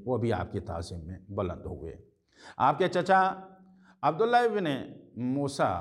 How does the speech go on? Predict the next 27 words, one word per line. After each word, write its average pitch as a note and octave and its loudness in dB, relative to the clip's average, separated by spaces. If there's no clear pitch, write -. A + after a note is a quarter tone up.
अर्रज़ा G2+ -2
अलैहिस्सलातु G2+ -4
वस्सलाम G2 0
ने A#2 0
आपकी G2 0
पेशानी F#2+ -4
मुबारक F2+ -4
का E2 -8
बोसा E2 -6
दिया D#2 -10
और G#2+ 2
वहाँ G#2 0
पर F#2 -6
बिठाया। - -8
इसी G#3+ 6
असना B3+ 4
में A#3 0
उसी A#3+ 4
नशस्त G#3+ 2
में D3+ -2
किसी A3+ -2
सवाल E3+ 2
करने E3 0
वाले B2+ 0
ने C3 -2
सवाल G2+ -2
किया D2+ -14